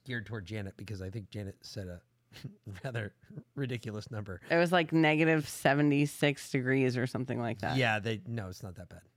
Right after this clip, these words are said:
Speaker 1: It's, like, thirty-six <laughs> degrees is what they actually keep.
Speaker 2: Whatever, it doesn't matter. Now they don't keep it
Speaker 1: Just
Speaker 2: at
Speaker 1: above
Speaker 2: anything.
Speaker 1: freezing.
Speaker 2: It doesn't
Speaker 1: Yeah, now
Speaker 2: matter.
Speaker 1: they've taken it completely out of
Speaker 2: Yeah, it
Speaker 1: refrigerators
Speaker 2: doesn't matter
Speaker 1: altogether.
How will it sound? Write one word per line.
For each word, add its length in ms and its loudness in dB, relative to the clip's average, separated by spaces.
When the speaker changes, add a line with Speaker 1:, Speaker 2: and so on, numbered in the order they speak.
Speaker 1:
It's, 220 -6
like, 180 -2
thirty-six 500 -4
<laughs> 0 -
degrees 540 -6
is 200 -10
what 140 -6
they 140 -4
actually 380 -4
keep. 60 2
Speaker 2:
Whatever, 320 6
it 80 2
doesn't 240 2
matter. 260 6
Now 260 6
they 100 6
don't 140 4
keep 160 0
it 40 6
Speaker 1:
Just 120 6
Speaker 2:
at 80 6
Speaker 1:
above 200 6
Speaker 2:
anything. 160 4
Speaker 1:
freezing. 420 -2
Speaker 2:
It 80 -16
doesn't 180 6
Speaker 1:
Yeah, 100 6
now 100 4
Speaker 2:
matter. 200 6
Speaker 1:
they've 160 2
taken 260 -2
it 80 -4
completely 420 -4
out 100 -4
of 40 0
Speaker 2:
Yeah, 100 6
it 40 4
Speaker 1:
refrigerators 320 2
Speaker 2:
doesn't 120 4
matter 180 4
Speaker 1:
altogether. 80 4